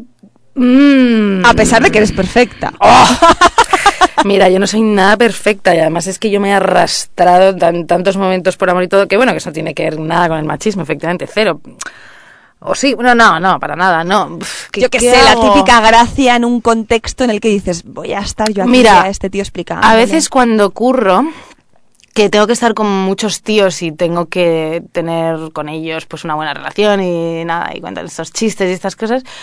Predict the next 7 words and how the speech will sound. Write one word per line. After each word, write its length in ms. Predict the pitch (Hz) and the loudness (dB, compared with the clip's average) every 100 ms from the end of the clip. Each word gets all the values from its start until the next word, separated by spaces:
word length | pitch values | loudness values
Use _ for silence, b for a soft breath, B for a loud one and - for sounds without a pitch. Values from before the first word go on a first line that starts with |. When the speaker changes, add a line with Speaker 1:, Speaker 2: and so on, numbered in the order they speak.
| B B B B | B B B B
Speaker 1:
pues 140 | 262 | 2
yo 100 | 320 | 4
misma 420 | 294 285 233 240 | 4 2 4 4
digo, 200 | 208 196 | 4 4
"Mira, 400 | 180 165 147 - B B B B B B B B B - | 2 -2 -6 -12 B B B B B B B B B -6
mira, 360 | 196 190 175 160 | 0 2 4 2
mira", 320 | 160 151 - | -2 -6 -8